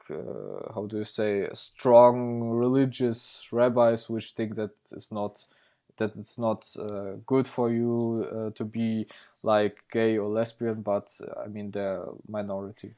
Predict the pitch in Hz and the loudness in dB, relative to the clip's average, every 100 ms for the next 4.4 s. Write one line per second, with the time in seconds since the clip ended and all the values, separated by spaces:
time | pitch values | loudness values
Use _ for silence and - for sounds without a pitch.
0 | - - 104 107 _ _ - - - 107 | -20 -18 -16 -18 _ _ -20 -20 -6 -2
1 | 95 110 107 - - 120 120 120 123 120 | -2 0 -2 -2 -2 0 0 -2 -4 -6
2 | 101 _ - 131 151 - 165 156 - _ | -10 _ -2 0 0 4 6 6 4 _
3 | 135 135 - 127 120 117 - 180 214 131 | 2 2 0 0 0 -2 6 6 6 0
4 | 113 107 151 - | -2 -4 -6 -12